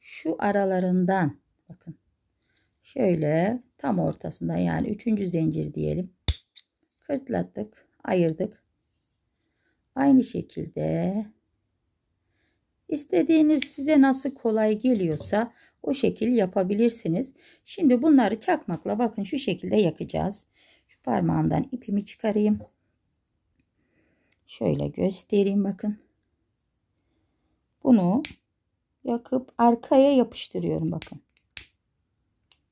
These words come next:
Arkaya bu şekilde yapıştırıyorum.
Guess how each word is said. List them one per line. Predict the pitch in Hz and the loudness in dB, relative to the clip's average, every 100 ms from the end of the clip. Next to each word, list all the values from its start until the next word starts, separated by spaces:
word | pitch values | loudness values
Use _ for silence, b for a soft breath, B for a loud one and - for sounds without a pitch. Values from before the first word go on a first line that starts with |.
| _ _ | _ _
Arkaya | 240 202 170 175 170 220 | 2 2 2 -2 -2 -2
bu | 262 | -4
şekilde | - 175 - 170 | -4 -8 -8 -4
yapıştırıyorum. | 208 180 - - - 175 180 185 247 | -2 -4 -6 -18 -10 -4 -2 -2 -4